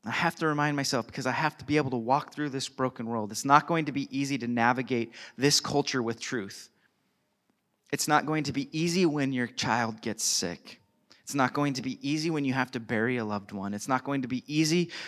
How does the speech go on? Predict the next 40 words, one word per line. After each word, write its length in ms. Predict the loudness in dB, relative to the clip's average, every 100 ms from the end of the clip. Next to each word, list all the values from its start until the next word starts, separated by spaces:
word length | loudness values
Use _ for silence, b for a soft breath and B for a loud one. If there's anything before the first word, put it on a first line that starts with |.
| B
when 120 | 2
you 100 | 4
wanna 260 | 4 4 4
give 260 | 2 2
up 280 | 2 0 0 B -4
and 100 | 0
give 240 | 2 2
in. 300 | 0 0 -4 -12 _ _ _ _ _ _ _ _ _ -10
It's 180 | -4 0
not 240 | 2 2
going 240 | 0 0
to 100 | -2
be 200 | -2 -4 -4
easy, 460 | -6 -8 -10 -14 -18 _ _ _ _
but 100 | -8
it'll 160 | -6
be 140 | -6 -4
worth 320 | -2 -2 -4
it. 240 | -12 -12 -18 _ _ _ _ _ _ _ _ _ _ _ _ _
It'll 160 | -8
be 120 | -6 -2
worth 320 | -2 -2 -4
it. 260 | -8 -10 -20 _ _ _ _ _ _ _ _
That's 320 | -2 -2 -2 -6
the 100 | -8
promise 420 | -4 -4 -2 -4
that 120 | -6
we 80 | -8
have 300 | -6 -6 -8
in 80 | -12
Scripture. 500 | -12 -14 -14 -20 -20 _ _ _ _ _
And 60 | -4
we 80 | 0
know 240 | 4 6
that 220 | 4 2
because 340 | -2 -6 -6 -6
what 180 | -8 -4
Jesus 520 | -2 0 2 0 -4
has 120 | -8
done. 280 | -12 -16